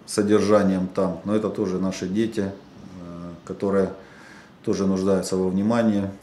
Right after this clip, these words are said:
Они ждут, придём туда тоже с подарками, ёлку там им поставим. Тоже мы над ними держим шефство.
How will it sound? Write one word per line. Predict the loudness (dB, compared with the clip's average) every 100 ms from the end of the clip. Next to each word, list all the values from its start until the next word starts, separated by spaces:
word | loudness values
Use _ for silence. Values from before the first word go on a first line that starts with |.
| -8
Они | -2 -2
ждут, | -2 -2 -4 -4
придём | -2 0 -2
туда | -2 -2 -2
тоже | -4 -6 -8
с |
подарками, | -6 0 2 2 -2 -2 -2 -4 -12 -14
ёлку | -4 0 0 -2
там | -4 -2
им | -2
поставим. | -6 -8 -2 -2 -2 -6 -18 -20 -20 -20 -20 -8
Тоже | -6 -4
мы | -4
над | -4 -2
ними | -2 -2
держим | -2 -2 -4 -8
шефство. | -10 -10 -12 -16